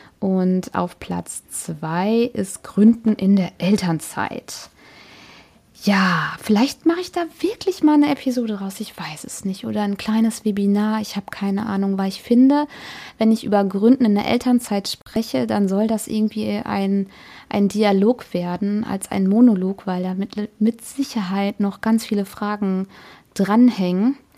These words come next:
Ich schau mal, was ich mache. Ihr könnt mir auch gerne mal dazu noch was schicken, ähm, wie ihr das haben wollt oder wie du, ich wechsle hier immer, ne, du und ihr, sorry. <laughs> Also wie du das haben willst, ob, ja, ob du, ähm,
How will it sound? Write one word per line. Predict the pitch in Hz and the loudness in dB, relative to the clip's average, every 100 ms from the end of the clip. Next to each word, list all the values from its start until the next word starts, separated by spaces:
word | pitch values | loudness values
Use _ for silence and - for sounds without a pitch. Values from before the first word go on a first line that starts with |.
| - - - - - | -20 -20 -20 -20 -4
Ich | 233 | -2
schau | - 190 156 | 2 2 0
mal, | - | -2
was | - 175 - | -8 -12 -14
ich | - | -12
mache. | - 180 214 208 - _ | -12 -10 -12 -12 -16 _
Ihr | - | -8
könnt | 208 233 226 | -4 -2 0
mir | 208 | -2
auch | 202 - | -2 -4
gerne | 208 220 226 | 0 4 4
mal | 202 202 208 | 2 0 0
dazu | 196 196 - 202 | 0 -2 -2 -2
noch | 190 190 | -2 -2
was | 185 180 - | -8 -8 -2
schicken, | 247 254 240 240 - - - _ | 0 4 4 2 -2 -20 -20 _
ähm, | - 202 196 196 | 0 2 2 2
wie | |
ihr | 202 202 | 0 0
das | 190 180 - | 0 -4 -4
haben | 190 196 214 | -2 -2 -2
wollt | 233 233 233 | -2 -4 -2
oder | 180 170 | -4 -2
wie | 170 | -4
du, | 185 240 | -2 -2
ich | 208 - | -4 -8
wechsle | 165 - 208 | -12 -6 -4
hier | 160 | -4
immer, | 160 165 | -4 -4
ne, | 175 | -6
du | 175 180 175 175 - | -6 -6 -6 -6 -10
und | 151 - | -12 -6
ihr, | 180 180 - - - | -6 -6 -12 -20 -20
sorry. | - - 175 160 214 277 | -14 -4 -4 4 4 4
<laughs> | 254 233 - - - - | 2 -2 -6 -14 -14 -4
Also | 190 185 175 | 0 0 0
wie | 175 | -2
du | 196 202 | -2 0
das | 202 196 - | -2 -2 -4
haben | 214 208 | -2 0
willst, | 202 196 - - | 0 -4 -6 -8
ob, | 190 - - - - 190 - - _ _ - | -8 -8 -20 -16 -14 -14 -14 -20 _ _ -2
ja, | 226 196 | 0 0
ob | 190 - | -4 -8
du, | 190 175 175 - | -6 -4 -4 -2
ähm, | 180 175 175 | -4 -4 -6